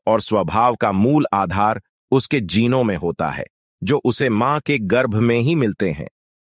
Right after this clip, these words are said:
इस दृष्टिकोण के अनुसार शिशु का स्वभाव उसके जीनों के आधार पर होता है, जो उसे उसके माता-पिता से मिलते हैं। इस विवाद पर चर्चा करते समय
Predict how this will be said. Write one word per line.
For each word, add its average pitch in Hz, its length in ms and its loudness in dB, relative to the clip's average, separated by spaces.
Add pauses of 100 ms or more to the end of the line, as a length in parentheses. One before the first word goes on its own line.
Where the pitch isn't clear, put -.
(280)
इस 139 160 0
दृष्टिकोण 139 640 0
के 151 120 0
अनुसार 131 640 -2 (400)
शिशु 147 300 -2
का 156 160 0
स्वभाव 127 720 0
उसके 135 320 0
जीनों 147 500 0
के 131 140 -2
आधार 101 480 0
पर 101 180 -2
होता 95 360 0
है, 80 140 -6 (560)
जो 127 260 0
उसे 143 340 0
उसके 127 280 0
माता-पिता 110 640 0
से 98 160 -2
मिलते 87 320 -2
हैं। 73 180 -8 (640)
इस 147 160 -2
विवाद 131 460 0
पर 139 220 0
चर्चा 135 440 0
करते 120 360 -2
समय 110 400 -2